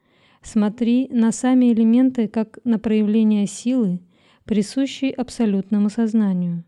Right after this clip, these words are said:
Можно сказать, что элемент Земли и остальные элементы возникли в сознании как объекты, видимые во сне. Или можно сказать, что они только видимые проявления, наложенные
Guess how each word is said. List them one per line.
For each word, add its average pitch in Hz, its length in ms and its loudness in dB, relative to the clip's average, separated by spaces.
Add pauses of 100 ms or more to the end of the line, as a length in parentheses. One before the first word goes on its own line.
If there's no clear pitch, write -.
(880)
Можно 208 340 2
сказать, 233 640 -2 (240)
что - 260 -2
элемент 226 380 4
Земли 220 480 2
и 262 160 -2
остальные 233 580 2
элементы 185 640 0 (300)
возникли 226 520 0
в 247 60 -6
сознании 240 600 2
как 233 200 -4
объекты, 202 680 -2 (320)
видимые 208 480 0
во 220 140 0
сне. 175 400 -4 (1600)
Или 247 180 4
можно 247 300 2
сказать, 240 460 0
что 226 240 -2
они 226 300 4
только 269 400 -2
видимые 208 500 0
проявления, 196 840 0 (340)
наложенные 208 760 2